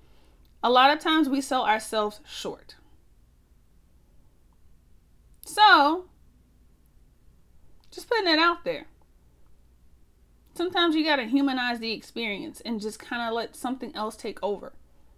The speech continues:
Now, I'm not saying be devoid of logic and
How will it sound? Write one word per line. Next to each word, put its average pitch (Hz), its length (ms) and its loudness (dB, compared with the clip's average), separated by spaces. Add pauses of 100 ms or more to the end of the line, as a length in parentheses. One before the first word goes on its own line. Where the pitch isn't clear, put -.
(120)
Now, 262 200 2
I'm 294 100 6
not 277 160 2
saying 269 360 -2
be 240 120 -4
devoid 220 440 -2
of 220 120 -4
logic 202 580 0
and 180 240 -6